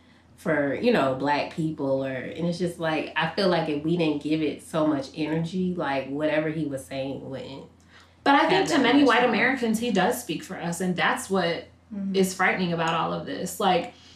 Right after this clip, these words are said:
Speaker 2: to see all of these white politicians come out in support of him after those statements, I'm like, he doesn't speak for us.
Speaker 1: But they're already thinking like that.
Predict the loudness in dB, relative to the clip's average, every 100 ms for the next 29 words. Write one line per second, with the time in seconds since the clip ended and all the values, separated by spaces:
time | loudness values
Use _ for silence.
0 | -20 -8 -6 -4 0 2 4 2 0 -2
1 | -10 _ _ _ _ -16 -2 2 4 4
2 | 4 2 0 -2 -2 -2 -2 -4 -4 -2
3 | 0 0 0 -6 -8 -6 -2 -2 -2 -4
4 | -4 -8 -10 -8 -6 -8 -8 -6 -4 -4
5 | -4 -6 -6 -8 -8 -8 -6 -4 -4 0
6 | 2 2 0 -4 -8 -18 -14 -4 0 2
7 | 2 0 0 -4 -2 0 2 0 -2 -6
8 | -2 -2 2 2 2 2 4 4 4 0
9 | 0 0 0 -2 -6 -8 -16 -18 -18 -18
10 | -20